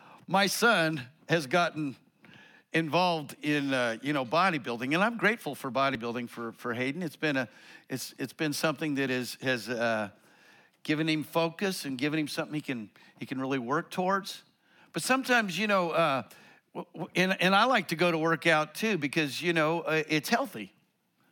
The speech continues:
Um, I found out if I don't, s-, and, and, and I was just thinking about that actually this morning when, when we're praying for people. Um, you know, I have, I have a lot of testimonies of things that have happened in my body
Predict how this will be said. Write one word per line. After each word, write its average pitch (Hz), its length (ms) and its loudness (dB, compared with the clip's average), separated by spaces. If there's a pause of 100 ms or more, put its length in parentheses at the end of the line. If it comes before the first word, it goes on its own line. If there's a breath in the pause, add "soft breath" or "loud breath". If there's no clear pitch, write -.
(320 soft breath)
Um, 135 340 2
I 190 120 6
found 170 340 2
out 170 180 6
if - 120 -8
I 143 100 4
don't, 175 540 0 (200)
s-, - 200 -16 (540 loud breath)
and, 170 220 2
and, 180 180 0
and 190 140 2
I 226 60 2
was 285 120 -4
just 262 140 -6
thinking 220 180 0
about 160 220 2
that 147 140 4
actually 139 360 -2
this 123 220 -8
morning 151 220 -2
when, 120 180 -6 (280 loud breath)
when 180 140 0
we're 170 100 0
praying 196 360 2
for 156 140 -2
people. 131 360 -4 (440 loud breath)
Um, 156 360 2 (500 soft breath)
you 196 100 0
know, 226 120 4 (360)
I 269 180 6
have, 269 180 4 (160)
I 214 100 4
have 202 360 2
a 175 60 2
lot 196 260 4
of 180 100 0
testimonies 175 680 0
of 131 80 -8
things 185 280 -4
that 160 80 0
have 147 100 0
happened 160 320 2
in 135 140 -2
my 139 160 2
body 131 480 0